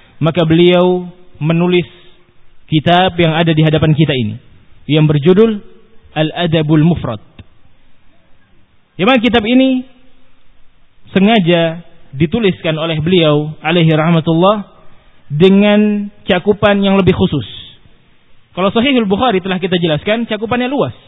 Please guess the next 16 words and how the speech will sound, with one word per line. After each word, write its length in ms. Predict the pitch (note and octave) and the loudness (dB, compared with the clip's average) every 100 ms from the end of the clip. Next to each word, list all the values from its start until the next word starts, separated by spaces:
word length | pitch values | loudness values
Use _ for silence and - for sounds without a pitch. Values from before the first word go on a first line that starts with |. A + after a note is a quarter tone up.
| - | -16
berkaitan 400 | C3+ C#3 F#3 F3 | -14 -8 -8 -6
dengan 160 | E3 D#3+ D3+ | -6 -6 -8
akidah, 480 | F#3 A3+ F3 D3+ | -6 -6 -4 -2
manhaj, 400 | D#3+ A3 F#3+ D#3+ C#3+ | -2 -2 -2 -4 -6
fikih, 480 | - A3 F#3 E3+ D#3 | -6 -6 -6 -8 -6
tauhid, 400 | E3+ D#3 A3+ A#3+ - - - - - | -6 -6 -6 -8 -16 -20 -20 -20 -10
dan 160 | E3+ | -6
yang 160 | A3+ G#3+ | -4 -4
seterusnya. 480 | B3+ A3+ - A#2+ G#2 _ _ - | -6 -8 -8 -12 -14 _ _ -16
Adab, 400 | D3+ D#3+ E3 G3 D3 | -10 -6 -4 -4 -6
akhlak, 240 | E3+ G3+ F#3+ | -6 -4 -4
begitu 240 | F#3 G#3+ | -2 -2
pula 160 | A3 F3 | -2 -2
masuk 240 | G#3 G3+ | -2 -4
di 80 | D#3+ | -4
dalamnya. 400 | D#3+ A#3 G#3 B2 | -2 0 -2 -4